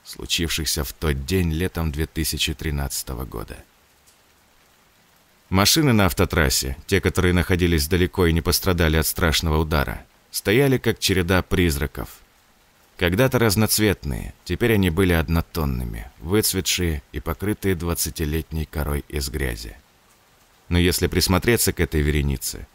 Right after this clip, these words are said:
можно было разглядеть, чем они были раньше. Первой в ряду стояла ржавая Нива, обычная русская без приставки «Шевроле».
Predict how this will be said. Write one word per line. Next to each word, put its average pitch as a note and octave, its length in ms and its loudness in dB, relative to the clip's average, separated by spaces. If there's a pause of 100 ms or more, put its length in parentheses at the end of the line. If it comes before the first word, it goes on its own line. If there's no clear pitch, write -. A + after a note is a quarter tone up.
(320)
можно A#2 340 0
было A2+ 240 4
разглядеть, A2 560 2
чем E2 280 2
они D2 140 2
были D#2 220 0
раньше. D#2 500 -2 (1080)
Первой D3 260 6
в B2 60 6
ряду B2+ 240 6
стояла A#2 440 6
ржавая G#2 520 4
Нива, D#2+ 500 2
обычная A2 560 2
русская F#2+ 440 2
без E2 180 0
приставки F#2+ 500 0
«Шевроле». E2 640 0